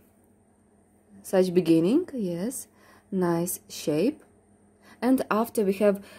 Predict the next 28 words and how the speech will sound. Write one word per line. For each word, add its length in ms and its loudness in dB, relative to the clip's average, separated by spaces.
the 200 4
longest 760 4
twig 300 0
with 240 6
small 600 0
leaves 480 -2
that 140 0
we 100 8
have 260 4
in 120 4
our 200 6
crochet 400 0
course, 420 0
in 140 0
total 380 4
nineteen 720 4
small 600 0
leaves. 560 -4
They 220 6
are 80 8
very 240 6
pretty, 520 2
and 300 0
I 100 0
really 180 6
love 240 4
to 100 0
use 400 0